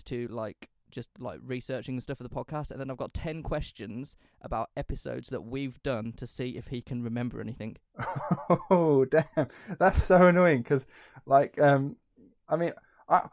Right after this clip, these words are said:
Speaker 2: I'm really proud of our podcast. I, I'm su-, I'm, like, a proud dad. I love this podcast. And I, I do tell people quite often, I'm like, "Oh, yeah, I have a podcast." And they're like, "Oh,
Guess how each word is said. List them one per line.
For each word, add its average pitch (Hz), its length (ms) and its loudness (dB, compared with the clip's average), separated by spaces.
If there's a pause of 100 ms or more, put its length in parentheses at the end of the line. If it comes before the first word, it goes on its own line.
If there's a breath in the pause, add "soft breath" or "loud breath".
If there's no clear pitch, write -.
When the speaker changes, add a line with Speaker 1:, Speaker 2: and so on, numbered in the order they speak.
Speaker 2:
I'm 202 160 2
really 113 140 4
proud 104 360 4
of 92 80 0
our 90 120 2
podcast. - 580 -4
I, 110 180 4
I'm 120 120 2
su-, - 260 -2
I'm, 113 120 2
like, 104 200 0
a 101 40 -4
proud 90 380 -4
dad. 90 240 -4
I 107 140 4
love 104 300 2
this - 140 -12
podcast. - 640 -8
And 117 240 -4
I, 127 320 4
I 139 220 4
do 131 280 0
tell 107 260 2
people 98 440 -2
quite - 320 -2
often, 87 320 -6
I'm 90 80 -10
like, 98 160 0
"Oh, 196 140 4
yeah, 165 120 4
I 143 60 8
have 135 120 6
a 127 60 -2
podcast." 120 440 -2
And 107 80 -8
they're 107 80 -6
like, - 100 -4
"Oh, 139 260 2